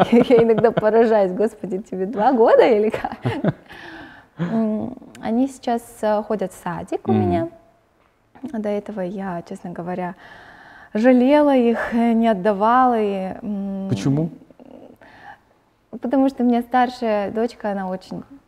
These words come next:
Speaker 1: ну, да, в принципе, они обе, эм, ко мне очень привязаны.
Speaker 2: Мгм.
Speaker 1: И когда я их оставляла где-нибудь, ну, в основном старшую дочь,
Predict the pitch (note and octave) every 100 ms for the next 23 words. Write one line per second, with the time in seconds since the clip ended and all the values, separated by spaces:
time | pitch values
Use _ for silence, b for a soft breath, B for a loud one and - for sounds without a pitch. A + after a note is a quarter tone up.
0 | - - - - A3+ - - D#4 - -
1 | G3 G3 G3 B3 A3+ G#3 F3 - F#3 F3+
2 | F3 F3 F3 F3 - - - F#3+ F#3+ F#3
3 | F#3 F3+ G3 F#3+ C#4+ F4+ D4 G2+ G2 F#2
4 | F2+ D#2+ B B B - F#3 G3 G3 G3
5 | G3 F#3 G3 - - F#3 F#3 A3 C#4 D#4+
6 | C4+ G3+ G#3 F#3+ F3+ F3+ E3 - - G#3+
7 | F3 _ _ _ - - G3 F#3+ F#3 -
8 | F3 F3 - F3+ F3 E3+ E3